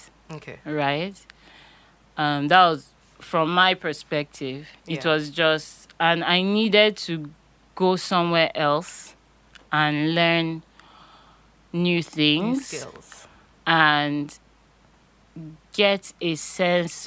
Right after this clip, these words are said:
Speaker 2: of, a personal sense of what my value truly was. Because I, you are with people for a long time and it's not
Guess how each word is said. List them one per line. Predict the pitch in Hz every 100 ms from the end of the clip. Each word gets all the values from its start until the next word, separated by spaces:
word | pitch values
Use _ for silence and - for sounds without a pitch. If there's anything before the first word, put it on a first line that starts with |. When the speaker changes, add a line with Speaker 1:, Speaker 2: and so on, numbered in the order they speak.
| -
Speaker 2:
of, | 160 151 151 151 -
a | 185
personal | - 240 240 - 233 214 208
sense | - 185 165 160 -
of | - 160
what | 156 160
my | 160 143
value | 143 147 143 151 151 147 151 _ _ -
truly | - 170 156 147 147
was. | 139 139 139 135 - _ _ - - - _ 147
Because | 165 - 160 160 156 156 151
I, | 175 165 156 156 156 151 160 147 _ _ _ _ _ _ _ _ _ _ - - - - _ _
you | 202
are | 208
with | 226 226 -
people | 247 226 247
for | 196 175
a | 165 160
long | 165 165 170 170
time | - 160 151 156 156 151
and | 170 165 165
it's | 160 -
not | 190 196 190 185 -